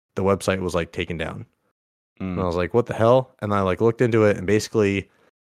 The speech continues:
Speaker 1: the people that own the coin, they went, so what classic thing is they do is they'll hold, like, fifty percent of the coin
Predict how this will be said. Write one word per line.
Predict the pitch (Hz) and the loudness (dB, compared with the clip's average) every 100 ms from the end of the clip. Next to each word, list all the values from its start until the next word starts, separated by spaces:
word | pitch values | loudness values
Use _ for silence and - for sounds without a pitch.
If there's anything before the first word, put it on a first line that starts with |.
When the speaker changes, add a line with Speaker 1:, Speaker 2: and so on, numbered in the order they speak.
| _ _ | _ _
Speaker 1:
the | - | -8
people | - 110 110 | -2 0 2
that | 101 98 | 2 0
own | 104 101 | -4 -4
the | 98 | -4
coin, | - 92 92 92 92 - _ _ _ _ _ _ _ _ | -4 -4 -4 -6 -10 -14 _ _ _ _ _ _ _ _
they | 101 98 98 98 95 | -4 -2 -2 -2 -2
went, | 92 123 139 - - _ _ | 0 0 0 -4 -18 _ _
so | - 101 90 85 - _ | -2 2 2 0 -8 _
what | - 98 90 | -6 -4 0
classic | 113 117 117 | 2 2 0
thing | 120 | -2
is | 110 | 0
they | 98 95 | 0 0
do | 95 92 90 85 _ - | 0 0 0 -4 _ -12
is | 95 | -2
they'll | 101 | -2
hold, | 90 98 92 | 0 -2 0
like, | 90 87 - _ _ | 0 -2 -8 _ _
fifty | - 117 - | -4 -4 -2
percent | 110 107 107 | -6 -4 -4
of | 95 | -4
the | |
coin | 92 98 98 110 | -4 -2 -2 -2